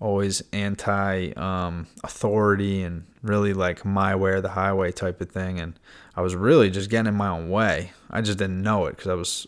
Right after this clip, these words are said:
obviously, I was very young and immature, and so, um, that pattern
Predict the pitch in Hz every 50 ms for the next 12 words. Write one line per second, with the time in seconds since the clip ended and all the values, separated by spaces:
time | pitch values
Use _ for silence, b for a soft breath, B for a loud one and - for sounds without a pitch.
0 | - - 101 110 98 92 - - 98 92 85 90 95 98 107 92 90 95 92 95
1 | 98 98 98 107 107 95 78 82 - - - 95 95 87 85 - - - 95 95
2 | 98 95 92 90 - - 101 95 90 85 - - B B B B B B B B
3 | B B B B B B - 104 98 95 95 92 90 85 80 80 - - - -
4 | - - - - _ _ - - - - - - - - - - - - - 113
5 | 101 95 110 113 123 120 - - 123 123 123 120 117 113 110 101 95 104